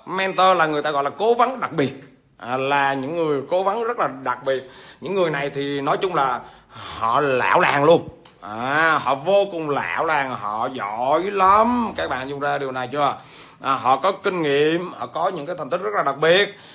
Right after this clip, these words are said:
Và họ có rất là nhiều kinh nghiệm. Vâng, rất là tuyệt vời. Bây giờ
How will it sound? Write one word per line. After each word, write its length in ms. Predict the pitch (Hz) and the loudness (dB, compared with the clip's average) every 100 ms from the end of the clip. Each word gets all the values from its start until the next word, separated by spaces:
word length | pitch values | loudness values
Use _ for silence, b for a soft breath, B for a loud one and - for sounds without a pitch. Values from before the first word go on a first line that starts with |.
| B - | B -18
Và 600 | 135 131 135 151 156 147 | -16 -12 0 2 4 2
họ 160 | 123 135 | 2 2
có 140 | 202 | 4
rất 120 | 240 | 4
là 60 | 233 | 2
nhiều 160 | 175 | 0
kinh 140 | 170 190 | 0 0
nghiệm. 260 | 160 190 | 0 0
Vâng, 220 | 180 240 240 | 2 4 4
rất 100 | 247 | 0
là 60 | 226 | 0
tuyệt 120 | 170 | 4
vời. 240 | 185 185 | 6 6
Bây 120 | 185 | 4
giờ 300 | 190 185 175 | 4 6 6